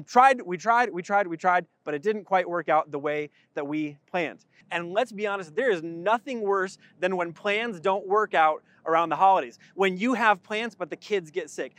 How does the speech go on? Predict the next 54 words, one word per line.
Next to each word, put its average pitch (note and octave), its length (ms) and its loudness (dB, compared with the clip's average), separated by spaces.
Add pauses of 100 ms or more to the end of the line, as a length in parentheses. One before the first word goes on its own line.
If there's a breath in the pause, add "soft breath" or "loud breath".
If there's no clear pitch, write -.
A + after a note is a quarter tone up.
(140 soft breath)
When F#3+ 160 0
you A#3+ 140 -2
have A#3 240 2
plans G#3+ 280 -6
for G#3 100 -4
an F3+ 60 -2
incredible G3 520 0
light D#3+ 240 2
display, A#3 480 -2 (240 soft breath)
but E3 200 0
one C4+ 520 2
light D4 260 4
bulb C4 240 4
doesn't A#3 300 2
work A#3+ 280 2
and G3+ 100 0
that F3+ 100 -4
sends A3 260 -6
the G3 140 -4
entire G#3+ 500 -2
thing, A3 300 -6
and F#3+ 80 -6
you've G#3+ 120 -8
got G3+ 140 4
everything A3 420 -2
on G3+ 180 -2
the G#3+ 60 -2
house, A3 320 0 (180 loud breath)
and E3 180 -10
you A3 80 -6
go A#3 140 4
to G3 100 -4
plug A3 280 0
it G3+ 80 2
in, G#3+ 120 2
and G3 80 -6
you G#3 100 0
have G#3 140 6
that D#3+ 180 -2
Griswold G#3 580 2
moment G#3+ 320 -2 (200 loud breath)
where G3+ 140 6
you're, G#3+ 180 4
like, F#3+ 240 6
ready G#3+ 280 4
for F#3+ 160 -8
everything A3+ 480 0
to G3+ 80 -8
just F3+ 200 -4
light F#3+ 440 4
up G#3 180 6
beautifully, G#3+ 560 -2 (200 loud breath)
and E3+ 240 -6
then A3 400 0